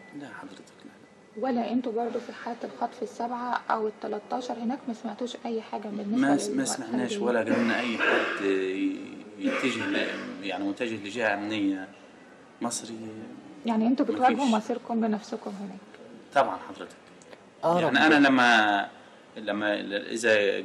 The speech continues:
Speaker 1: قالوا إن يعني الدكتور ده، إحنا نفسنا شخصيا ما قدرناش نروح هناك. أنا عندي قلب إن أنا ممكن كنت أغسل الدكتور، بس ما، لو أنا رحت هناك ه-، هتصاد على طول، عشان خاطر ده مسيحي زيي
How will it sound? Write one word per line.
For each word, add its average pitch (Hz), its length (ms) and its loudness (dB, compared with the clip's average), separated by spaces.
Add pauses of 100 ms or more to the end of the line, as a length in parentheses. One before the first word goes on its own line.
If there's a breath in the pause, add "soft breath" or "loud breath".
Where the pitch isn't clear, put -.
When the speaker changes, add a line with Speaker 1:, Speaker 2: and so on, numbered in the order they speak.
Speaker 1:
قالوا 98 340 4
إن 98 180 0
يعني 95 420 -2
الدكتور 101 360 -4
ده، 139 220 0
إحنا 131 260 -4
نفسنا 139 340 -2
شخصيا 156 520 -6 (380)
ما 117 60 -4
قدرناش 123 480 0
نروح 123 280 -8
هناك. 92 140 -10 (1700)
أنا 123 120 2
عندي 120 380 6
قلب 98 200 4
إن 92 100 0
أنا 95 180 0
ممكن 101 280 -4
كنت - 220 -12
أغسل 98 320 -4
الدكتور، 92 480 -12
بس 131 240 -8
ما، 101 440 -6 (480 loud breath)
لو 107 180 4
أنا 175 100 6
رحت 180 240 2
هناك 156 280 -4
ه-، 98 460 2 (240)
هتصاد 110 500 0
على 90 160 4
طول، 120 160 -10 (880)
عشان - 180 -10
خاطر - 300 -6
ده 123 80 4
مسيحي 117 380 -2
زيي 110 320 0